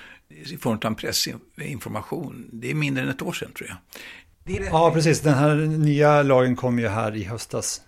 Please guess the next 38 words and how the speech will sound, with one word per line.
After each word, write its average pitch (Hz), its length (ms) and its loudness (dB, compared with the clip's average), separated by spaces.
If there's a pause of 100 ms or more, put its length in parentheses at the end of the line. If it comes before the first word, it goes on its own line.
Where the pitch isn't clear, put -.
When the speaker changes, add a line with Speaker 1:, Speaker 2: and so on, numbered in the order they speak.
(160)
Speaker 2:
tjugohundratjugo 107 560 -8
alltså. 101 200 -12 (440)
Speaker 1:
Ja, 131 60 -6
just 180 280 0
det. 208 60 -12 (100)
Nej, 165 140 0
men 175 100 2
det 233 80 0
är 233 40 0
precis 196 420 0
rätt 107 200 -2
tänkt. - 460 -10 (380)
Och 151 380 -2 (380)
nu 165 180 -2
kommer 190 240 -2
ju 190 60 0
inte - 180 0
jag 156 100 4
ihåg 151 240 0
exakt - 360 -4
vad 143 100 -2
som 151 120 -4
står 170 520 0
i - 20 0
den 127 140 -4
där, 143 140 -4
men, 151 160 -8
men, 156 240 -8
men 147 380 -8
det, 147 260 -10
det 160 280 -2
är 151 60 -2
nog, 151 260 -4
eh, 160 360 -10 (400)
värt 135 240 -2
att 139 140 -2
läsa, 135 520 -4
eh, 131 300 -6